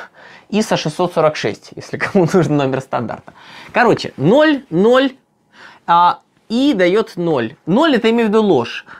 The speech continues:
Ложь, истина, соответственно, и даёт ложь, истина, ложь даёт ложь, истина, истина даёт истину. Соответственно, если я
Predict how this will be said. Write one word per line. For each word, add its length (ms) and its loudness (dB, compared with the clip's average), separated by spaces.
Ложь, 440 2
истина, 720 0
соответственно, 520 0
и 420 -2
даёт 360 0
ложь, 400 0
истина, 640 0
ложь 300 4
даёт 320 -2
ложь, 400 0
истина, 480 -2
истина 600 -2
даёт 320 0
истину. 400 -12
Соответственно, 640 0
если 400 0
я 440 2